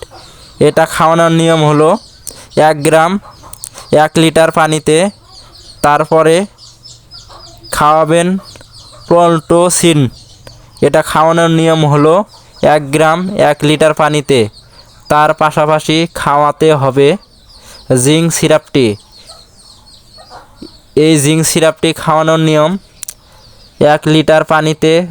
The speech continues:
দুই এ-, দুই এমএল খেতে দিন। এই জিঙ্ক সিরাপটি খাওয়ালে হাঁসের বাচ্চাগুলো সুস্থ এবং সবলভাবে বেড়ে উঠবে। আশা করি এই ঔষধগুলো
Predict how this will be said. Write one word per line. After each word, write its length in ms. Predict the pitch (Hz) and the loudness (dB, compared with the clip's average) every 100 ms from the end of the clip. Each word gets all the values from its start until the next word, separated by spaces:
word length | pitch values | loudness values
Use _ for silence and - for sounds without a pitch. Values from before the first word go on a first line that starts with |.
| 139 131 | -2 0
দুই 140 | 151 156 135 | 2 2 2
এ-, 100 | - _ _ 143 127 127 | -2 _ _ -8 -8 -4
দুই 200 | 151 160 165 135 165 | 0 2 2 2 2
এমএল 300 | 160 165 175 165 | 2 2 0 -4
খেতে 320 | - 160 160 151 | -4 -2 0 0
দিন। 220 | 151 135 104 - _ _ - - - - - - - - - - - - - - 131 | 0 -2 -6 -12 _ _ -20 -20 -20 -20 -20 -20 -20 -20 -20 -20 -20 -20 -14 -4 0
এই 120 | 160 160 151 139 123 | 2 2 0 -4 -2
জিঙ্ক 200 | 156 165 | 0 0
সিরাপটি 460 | 156 170 156 - 170 | -2 -2 -2 -2 -6
খাওয়ালে 420 | - 165 156 156 - _ _ - - 123 | -2 0 0 0 -4 _ _ -4 -2 0
হাঁসের 280 | 127 156 | 0 2
বাচ্চাগুলো 640 | 160 160 - 160 156 156 165 190 - - | 2 0 0 0 2 2 2 0 -2 0
সুস্থ 360 | 156 151 - 165 160 151 | 2 2 0 0 2 2
এবং 180 | 156 175 175 - | 2 0 -4 -4
সবলভাবে 720 | - 151 156 156 147 143 160 196 - - - - - - - - - - - - 123 | -2 0 2 2 2 2 0 -2 -6 -20 -20 -20 -20 -20 -20 -20 -20 -20 -18 -4 0
বেড়ে 200 | 147 156 | 2 2
উঠবে। 300 | 156 139 151 117 85 - - - - - - - - 131 | 0 0 0 2 -2 -6 -14 -20 -20 -20 -20 -20 -8 -4
আশা 260 | 135 175 | -2 0
করি 260 | 165 170 165 202 - - - - - | 0 0 0 -2 -6 -18 -20 -8 0
এই 200 | 160 170 | 2 4
ঔষধগুলো 720 | 165 160 - 175 156 165 170 | 4 4 2 0 2 2 4